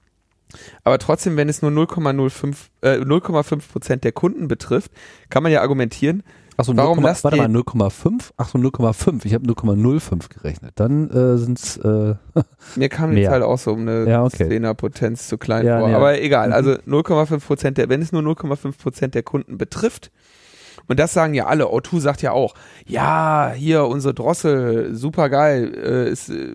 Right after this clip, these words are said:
Speaker 1: Fairness-Vorteil, äh, betrifft nur ganz wenige Kunden. Ja, warum machen die sich dann überhaupt diesen Aufwand, ne? Also, ähm, bei Kabel Deutschland jetzt mit dieser File-Sharing-Drossel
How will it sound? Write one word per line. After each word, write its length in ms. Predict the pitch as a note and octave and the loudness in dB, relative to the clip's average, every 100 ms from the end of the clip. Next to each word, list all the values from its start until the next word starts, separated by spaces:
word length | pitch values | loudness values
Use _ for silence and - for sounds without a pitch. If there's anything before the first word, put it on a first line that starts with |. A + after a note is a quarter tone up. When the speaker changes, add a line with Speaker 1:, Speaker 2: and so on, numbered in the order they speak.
| G#1 | -14
Speaker 1:
Fairness-Vorteil, 960 | - - D#3+ E3+ D3+ - C#3 - C3 A2+ - - - _ | -8 -2 0 0 -2 -2 -2 0 0 -2 -6 -20 -20 _
äh, 100 | - - _ _ _ _ - | -20 -20 _ _ _ _ -8
betrifft 520 | C#3+ - G3 - - | -6 0 0 -2 -2
nur 280 | D#3+ E3+ D#3+ | 2 4 2
ganz 340 | E3+ A#3+ - | 0 -2 0
wenige 300 | F3 E3+ D#3 | 0 2 -2
Kunden. 540 | - D#3 D#3 E2+ G2 - _ _ _ _ _ _ _ _ _ _ _ - | -2 -2 -2 -8 -14 -16 _ _ _ _ _ _ _ _ _ _ _ -4
Ja, 180 | A#2+ D3+ | 0 2
warum 300 | D3+ D#3+ D3 | 2 2 2
machen 300 | D3 - D#4 | 0 -2 -8
die 60 | |
sich 180 | A#3 D#3+ | -6 -4
dann 160 | - A#2 | -2 0
überhaupt 300 | G#2 A2+ - | 0 -2 -4
diesen 200 | G#2+ G#2+ | -6 -6
Aufwand, 520 | - F#2+ - - - | -6 -6 -6 -10 -8
ne? 260 | - F3 - | -4 -4 -2
Also, 300 | A2 A#2+ B2 - - - _ _ _ A#2+ | -4 0 -2 -4 -16 -20 _ _ _ 2
ähm, 500 | B2 B2+ C3 B2 - - | 2 2 -2 -6 -8 -4
bei 120 | A#2+ | -2
Kabel 340 | D#3 D#3 D#3+ | 2 2 2
Deutschland 440 | D3 B2+ - E3+ E3 | 2 2 2 0 0
jetzt 180 | D3+ | -2
mit 120 | D#3 C#3+ | -4 -2
dieser 180 | C3 | -2
File-Sharing-Drossel 880 | A#2+ C#3+ - D#3+ D3+ B2 C#3+ D3+ C#3+ | 0 0 0 0 0 0 0 2 0